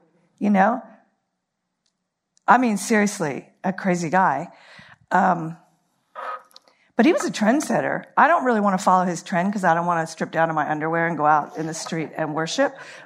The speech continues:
But, but he was a trendsetter with his heart. We still, I mean, just look at it. We still look at the Psalms.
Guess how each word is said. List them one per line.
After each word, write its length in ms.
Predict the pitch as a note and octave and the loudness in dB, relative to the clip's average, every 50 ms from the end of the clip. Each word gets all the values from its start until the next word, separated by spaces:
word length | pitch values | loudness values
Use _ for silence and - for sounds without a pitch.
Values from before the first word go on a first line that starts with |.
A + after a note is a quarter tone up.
| _ - | _ -4
But, 640 | F#3+ E3 A3 A3+ G#3 G3+ G3 - - - - _ _ _ _ _ _ - - _ _ _ _ | 4 6 6 6 6 4 -2 -4 -12 -20 -20 _ _ _ _ _ _ -20 -20 _ _ _ _
but 80 | - B3 | 0 2
he 60 | C4+ | 2
was 120 | C4 C4 A#3+ | 2 2 0
a 60 | A#3+ | -2
trendsetter 640 | A#3+ - - C#4 C#4 E4 F4 - - A3 G#3 G3 F3+ | -4 -2 0 2 2 2 0 0 0 0 2 2 2
with 120 | F#3 F3+ | 2 2
his 180 | F3 E3+ E3 - | 0 0 -2 -4
heart. 440 | - - G#3 B3 A3 C#3 - - _ _ _ _ _ _ - | -2 0 0 0 0 -2 -6 -12 _ _ _ _ _ _ 0
We 140 | A3+ C4 B3+ | 2 2 2
still, 360 | - - - D4 D#4+ D4 F#3+ | 2 0 2 2 4 4 4
I 80 | F3+ | 4
mean, 180 | G3+ G#3 G#3+ G#3+ | 2 2 0 0
just 200 | G3+ A3+ - - | -2 -4 -2 -2
look 160 | B3 C#4+ - | -2 0 2
at 140 | D4 F#3+ D3 | 0 0 0
it. 120 | - - | 0 -2
We 140 | - G#3+ B3+ | -2 0 0
still 300 | A#3+ - - - D#4 D#4+ | 0 -2 0 0 2 2
look 180 | C4+ A#3 A#3 B3+ | 2 2 0 -2
at 60 | B3 | -4
the 80 | - G#3 | -6 -6
Psalms. 640 | - - A#3 - - C#3 - - - G3+ - - | -2 0 0 0 0 0 -4 -6 -8 -12 -16 -20